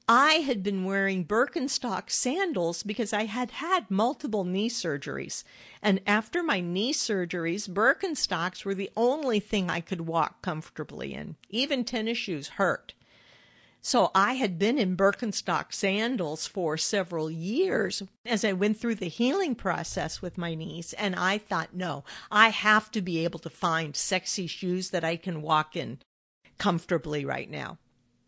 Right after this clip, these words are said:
Right? They had to meet both those requirements 'cause I sure wasn't gonna mess up my knees again. I went out and decided I was gonna spend whatever it took. <laughs> I was gonna do whatever it took. I was going to find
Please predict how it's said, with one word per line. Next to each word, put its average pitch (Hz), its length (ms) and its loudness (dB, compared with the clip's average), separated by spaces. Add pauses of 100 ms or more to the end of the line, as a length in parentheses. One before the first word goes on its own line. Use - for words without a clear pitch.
Right? 165 360 4
They 170 100 2
had 180 180 4
to 180 80 0
meet 175 320 0
both 170 260 2
those 156 240 -4
requirements 151 720 -2
'cause 165 180 -4
I 147 120 0
sure 196 240 0
wasn't 190 300 0
gonna 165 160 -2
mess 160 260 -2
up - 120 -2
my 151 140 -6
knees 170 360 -4
again. 131 420 -8 (720)
I 214 220 4
went 285 260 2
out 220 360 0 (240)
and 208 140 4
decided 170 560 0
I 151 100 0
was 160 220 -2
gonna 143 240 -4
spend 185 500 0
whatever 143 440 -4
it - 120 -14
took. - 420 0 (280)
<laughs> - 200 -8
I 208 80 4 (100)
was 226 180 2
gonna 196 220 2
do 165 280 2
whatever 226 440 4
it - 160 -4
took. 294 280 -2
I 196 100 2
was 214 220 -4
going 214 240 2
to 190 180 -6
find 175 640 -2